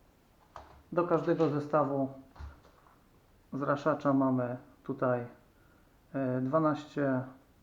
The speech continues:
dysz. Dysze się łatwo wymienia na... Znaczy łatwo się wymienia, jeszcze nie wymieniałem, ale, mm, widziałem na filmikach, to tylko tam jest odkręcenie śrubki, włożenie końcówki tej dyszy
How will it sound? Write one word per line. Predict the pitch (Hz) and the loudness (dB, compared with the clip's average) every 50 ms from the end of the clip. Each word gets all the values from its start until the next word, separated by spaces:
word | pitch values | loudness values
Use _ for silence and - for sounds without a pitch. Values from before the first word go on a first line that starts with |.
| _ _ _ _ _ _ _ _ _ _ _ _ _ _ _ _ | _ _ _ _ _ _ _ _ _ _ _ _ _ _ _ _
dysz. | - 147 170 190 196 - - - - - _ _ _ _ _ _ _ _ _ _ _ _ _ _ _ - _ _ _ - _ | -4 0 0 0 0 0 -6 -14 -20 -20 _ _ _ _ _ _ _ _ _ _ _ _ _ _ _ -20 _ _ _ -16 _
Dysze | - 180 180 - 156 | -6 -6 -4 -4 -6
się | 151 - 147 143 | -6 -4 -2 -2
łatwo | 147 143 143 - - 127 | -2 -2 -4 -6 -8 -8
wymienia | 127 127 147 151 147 147 143 139 | -4 -4 -2 0 2 2 2 2
na... | 135 127 127 123 123 131 - - - - _ _ _ - - _ _ _ | 2 2 2 0 0 -4 -6 -10 -18 -20 _ _ _ -20 -20 _ _ _
Znaczy | - - - 175 | -20 -4 0 6
łatwo | 165 156 143 - - - | 6 6 6 6 2 -6
się | 127 - 143 | -6 -6 -6
wymienia, | 127 135 135 135 131 131 135 139 | -2 0 2 2 2 2 2 0
jeszcze | 147 143 - 160 | -2 -2 -2 -2
nie | 160 156 | -2 0
wymieniałem, | 151 160 165 175 180 180 180 170 156 143 139 139 | 0 0 -2 -2 0 2 2 4 4 4 4 4
ale, | 135 127 127 127 131 127 - - - - - - - - - - _ - _ _ _ - | 2 2 0 0 -4 -6 -10 -18 -20 -20 -20 -20 -20 -20 -20 -20 _ -20 _ _ _ -2
mm, | 143 135 131 135 135 | 0 2 2 2 2
widziałem | 135 135 143 143 139 139 | 0 0 2 2 4 4
na | 143 143 | 4 2
filmikach, | 139 - 143 135 135 143 143 143 143 135 131 - | 2 0 0 0 2 2 0 0 -2 -2 -2 -4
to | - 131 | -8 -6
tylko | - 135 127 - 127 | -6 -6 -6 -6 -4
tam | 127 131 131 | -2 0 0
jest | 131 127 127 - | 0 0 -2 -8
odkręcenie | 135 - - 135 135 131 - 135 131 127 | -14 -12 -4 -2 -2 -2 0 0 0 -2
śrubki, | 127 - 135 131 131 131 - - 135 127 127 127 - - - _ _ - _ - - - _ - - _ - | -2 -2 -4 -4 -4 -6 -6 -6 -4 -4 -4 -4 -6 -14 -20 _ _ -20 _ -20 -20 -20 _ -20 -20 _ -8
włożenie | 135 131 139 139 131 143 143 135 135 131 127 123 113 110 107 - - _ _ _ _ _ _ _ _ _ _ _ _ _ _ _ _ _ | -4 -2 -2 -2 -2 0 0 0 2 2 0 -2 -4 -8 -12 -16 -20 _ _ _ _ _ _ _ _ _ _ _ _ _ _ _ _ _
końcówki | - 131 131 127 131 - 151 143 - - - 143 135 131 127 - - - - _ _ | -2 -2 -2 0 0 -4 -6 -6 -6 -8 -6 -4 -2 -2 -4 -6 -10 -18 -20 _ _
tej | - 110 117 | -8 -6 -4
dyszy | 123 135 131 127 - - 123 120 123 | -2 -2 -2 -2 -4 -6 -6 -6 -8